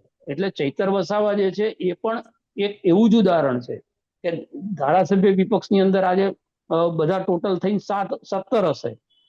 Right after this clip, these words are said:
પણ તમને જિજ્ઞેશ મેવાણી વારંવાર ચર્ચામાં દેખાશે, તમને ચૈતર વસાવા વારંવાર ચર્ચામાં દેખાશે, તમને ગોપાલ ઇટાલિયા વારંવાર ચર્ચામાં દેખાશે,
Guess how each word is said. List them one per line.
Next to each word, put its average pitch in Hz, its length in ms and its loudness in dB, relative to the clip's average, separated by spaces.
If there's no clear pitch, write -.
પણ 175 100 -2
તમને 190 260 2
જિજ્ઞેશ 170 440 -2
મેવાણી 185 340 0
વારંવાર 170 420 -2
ચર્ચામાં 160 520 -4
દેખાશે, 151 440 -6
તમને 160 220 0
ચૈતર 160 340 0
વસાવા 165 460 0
વારંવાર 147 460 -2
ચર્ચામાં 147 500 -4
દેખાશે, 151 400 -6
તમને 151 260 -2
ગોપાલ 143 380 0
ઇટાલિયા 147 420 0
વારંવાર 139 440 -2
ચર્ચામાં 139 500 -6
દેખાશે, 143 960 -4